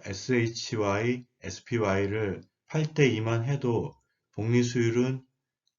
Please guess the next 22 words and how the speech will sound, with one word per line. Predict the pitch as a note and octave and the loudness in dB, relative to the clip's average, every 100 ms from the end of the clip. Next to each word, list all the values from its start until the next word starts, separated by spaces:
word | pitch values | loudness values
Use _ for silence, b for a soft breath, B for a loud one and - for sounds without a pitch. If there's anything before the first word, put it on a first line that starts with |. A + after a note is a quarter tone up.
| _ | _
어, | E2+ E2+ E2 E2+ | -14 -10 -10 -10
사점공이 | - C#3+ - C3+ A#2+ A2 A#2 | -4 -4 0 0 0 -2 -2
프로가 | A#2+ A2 G2+ G#2 G#2 G2+ - _ _ _ _ _ _ - | -2 0 0 2 -2 -4 -16 _ _ _ _ _ _ -8
돼서 | F#2 A2 G#2+ | -6 -4 -4
두 | - | -4
배로 | G#2 A2+ A2+ | 2 2 2
증가합니다. | - G2+ G#2+ A2+ A#2 E2+ F2 E2 - | -4 -4 -4 -2 -2 -2 -4 -8 -10
이때 | F#2+ F#2 B2 A#2+ A#2+ A#2+ A#2+ B B B | -12 -2 4 6 6 4 -6 B B B
최대 | - C#3 C3+ | -6 0 0
손실인 | B2+ C3 B2 B2 A#2 A#2+ A2+ D#2+ - _ _ E2 _ _ _ - | 0 0 -2 0 2 4 4 0 -8 _ _ -20 _ _ _ -8
엠디디는 | G2+ A2+ B2 A#2+ G2 A2+ G#2+ D2+ - _ _ _ _ _ - | -4 2 4 4 4 0 -2 -4 -12 _ _ _ _ _ -10
마이너스 | F#2 G#2+ A2+ A2+ | -6 -4 -4 -4
육점칠 | G2+ G2 - A#2 A#2 A#2 C#3+ C#3 C3+ | -6 -6 -2 0 0 -2 -4 -4 -6
프로가 | - B2 A2+ A#2 | -4 -2 0 0
됩니다. | A#2 E2+ D#2+ D2+ D2+ - _ _ _ | -2 -6 -6 -6 -8 -12 _ _ _
실제로는 | - C#3+ D3 B2+ A#2+ A#2+ G2 F2+ | -12 -2 2 4 4 2 0 -6
한 | - A2+ | -10 -8
오 | F#2 F2+ | -8 -10
프로가 | - A2+ G#2 G#2 | -2 0 2 -2
될 | F2 D#2 | -4 -10
것 | F#2+ D#2 - | -10 -10 -14
같습니다. | - - - D#2 C#2+ B2+ - | -16 -16 -10 -10 -10 -12 -20